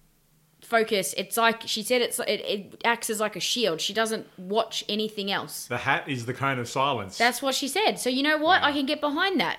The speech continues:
Speaker 1: I
Speaker 2: Okay.
Speaker 1: can understand why people now wear hats in the gym.
Speaker 2: Okay.
Speaker 1: The hair thing, no.
Speaker 2: Uh, so, well said, wife.
Speaker 1: Anyway, that was just a bit of an off-topic moment.
Speaker 2: Cool story, bro.
Speaker 1: Only
Speaker 2: So
Speaker 1: talking about this morning, so just made me think of it. But yes, lack of training structure,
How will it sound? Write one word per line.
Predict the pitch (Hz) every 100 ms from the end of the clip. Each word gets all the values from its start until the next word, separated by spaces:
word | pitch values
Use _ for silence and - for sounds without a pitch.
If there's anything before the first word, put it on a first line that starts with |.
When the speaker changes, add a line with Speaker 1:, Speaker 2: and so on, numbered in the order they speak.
| -
Speaker 1:
I | 208
Speaker 2:
Okay. |
Speaker 1:
can | 233
understand | 262 277 294 302 269
why | 262 247
people | 262 247
now | 240 240
wear | 240 226
hats | 233 - 247
in | 240
the |
gym. | 277 440 170 - _ _ _ _ 160
Speaker 2:
Okay. | 139 135 175
Speaker 1:
The | 226
hair | 277 302
thing, | 247 269 349 - _ _ _
no. | 175 165 - - - - - - _ _ -
Speaker 2:
Uh, | 127 135 139 139
so, | 139 151 139 143 143 143 - 156
well | 165 185
said, | 180 143 143 170 170 147
wife. | 131 175 233 - - - _ _ -
Speaker 1:
Anyway, | 226 214 180 185
that | 254 220
was | 208
just | 208 185 180
a |
bit | 165 170
of | 156
an | 160
off-topic | 165 - 196 175 180 -
moment. | 190 180 185 190
Speaker 2:
Cool | 185
story, | 160 156 147
bro. | 135 151 220
Speaker 1:
Only | 226
Speaker 2:
So | 240 147
Speaker 1:
talking | 147 143
about | 185 185
this | 180 -
morning, | 202 185
so | 165 202
just | 196
made | 202
me | 185
think | 202 196
of | 175
it. | 175
But | 151
yes, | 254 214 226
lack | 262 277
of | 302 277
training | 277 262 240
structure, | - 240 233 - 208